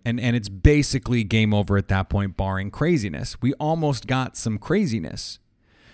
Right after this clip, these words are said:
but that included Zadarius Smith getting injured and finishing the game. I can't believe he came in back in the game multiple times. Darnell Savage hurt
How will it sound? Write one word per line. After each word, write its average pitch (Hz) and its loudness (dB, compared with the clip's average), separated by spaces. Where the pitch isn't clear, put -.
but 120 2
that 120 4
included 107 0
Zadarius 113 4
Smith - -2
getting 135 2
injured 135 2
and 110 0
finishing 135 2
the 127 2
game. 123 0
I 107 0
can't 123 0
believe 113 2
he 117 0
came 117 0
in 110 0
back 113 2
in 113 -2
the 110 0
game 107 0
multiple 110 -2
times. 117 0
Darnell 117 4
Savage 131 2
hurt 127 2